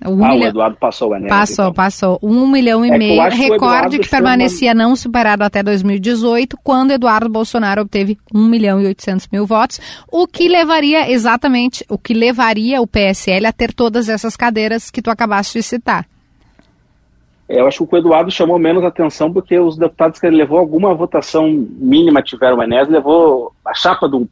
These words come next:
Speaker 2: do Prona em dois mil e dois era mais frágil que a, que a do P S L, não levou ninguém com menos de mil votos. E o,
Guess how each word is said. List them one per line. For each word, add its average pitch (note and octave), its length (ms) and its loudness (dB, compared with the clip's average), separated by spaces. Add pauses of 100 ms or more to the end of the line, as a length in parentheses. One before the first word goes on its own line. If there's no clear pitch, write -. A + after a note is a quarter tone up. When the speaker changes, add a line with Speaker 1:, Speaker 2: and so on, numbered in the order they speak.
Speaker 2:
do B2+ 100 -2
Prona D3+ 400 0
em A#2+ 80 -2
dois A2+ 200 -4
mil B2+ 180 0
e B2 60 -2
dois B2+ 200 0
era D3 140 0
mais C#3+ 200 0
frágil C#3 520 0 (760)
que C3+ 60 -2
a, A#2+ 260 2
que - 100 -4
a B2 40 2
do B2 100 -4
P C#3 120 -2
S C3 200 -2
L, C3+ 160 4
não C#3+ 120 2
levou C#3 240 2
ninguém C3 260 0
com C3 160 -4
menos A#2+ 380 0
de B2 80 -4
mil A2 160 0
votos. A2 420 -2 (600)
E G#2 100 -4
o, G#2 220 -2